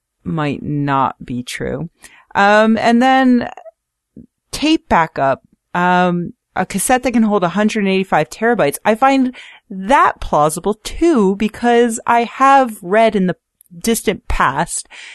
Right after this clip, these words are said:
that, w-, you know, I, I read an argument that we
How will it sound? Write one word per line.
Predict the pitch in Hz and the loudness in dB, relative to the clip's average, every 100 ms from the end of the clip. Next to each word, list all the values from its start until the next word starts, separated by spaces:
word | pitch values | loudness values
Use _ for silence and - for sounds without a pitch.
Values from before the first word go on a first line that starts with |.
| - - | -20 -18
that, | 165 185 180 180 180 - - - | -2 2 4 4 2 -2 -14 -12
w-, | - 170 - - - _ | -6 -8 -8 -20 -20 _
you | 190 | -2
know, | 180 | 2
I, | 147 151 | 2 4
I | 156 180 | 4 2
read | 185 220 | 2 2
an | 208 | 2
argument | - 185 180 170 156 | 2 0 0 -2 -2
that | 131 | -4
we | 139 | -6